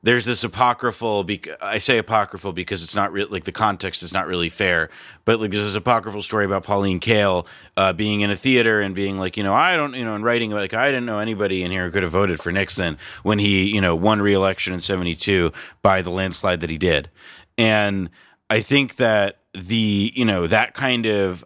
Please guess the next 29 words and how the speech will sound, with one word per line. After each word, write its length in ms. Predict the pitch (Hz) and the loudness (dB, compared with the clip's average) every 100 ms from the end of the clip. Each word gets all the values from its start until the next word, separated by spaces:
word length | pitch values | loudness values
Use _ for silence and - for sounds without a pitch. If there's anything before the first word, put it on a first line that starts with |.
| - | -2
um, 500 | 98 90 85 82 - | 0 0 -2 -4 -4
like, 220 | 107 98 - _ - _ | 0 0 -2 _ -20 _
you 120 | 113 | 2
know, 100 | 110 - - - 87 _ _ - | 2 0 -8 -20 _ _ _ -4
part 220 | - 139 | 2 2
of 60 | 131 | 2
me, 200 | 127 123 | -2 -2
you 80 | 127 | -2
know, 60 | 113 | -2
the 100 | 110 | 0
immediate 300 | 113 107 101 | 0 0 -2
question 340 | 135 120 - | -2 -2 -2
I 60 | 113 | -4
put 180 | 117 101 | -4 -2
to 80 | |
myself 560 | 110 104 139 131 107 - | -2 0 2 2 0 -6
is 320 | 110 107 92 | -2 -2 0
then, 360 | 107 101 95 87 - - - | -2 -2 -2 -6 -12 -20 -4
would 240 | 95 151 | 2 4
that 260 | 127 127 131 | 4 0 -2
kind 320 | - 117 113 | -6 -4 0
of, 320 | 110 104 87 90 | 0 0 -4 -8
um, 540 | 101 95 87 82 78 76 _ _ - | -2 0 0 -4 -8 -12 _ _ -2
you 120 | 113 | 2
know, 200 | 107 92 | 4 2
red 280 | 85 120 120 | 4 2 2
state, 300 | - 131 101 | -2 -4 -4
blue 220 | 104 113 | -4 -2
state 480 | 110 - 104 95 | -2 0 2 2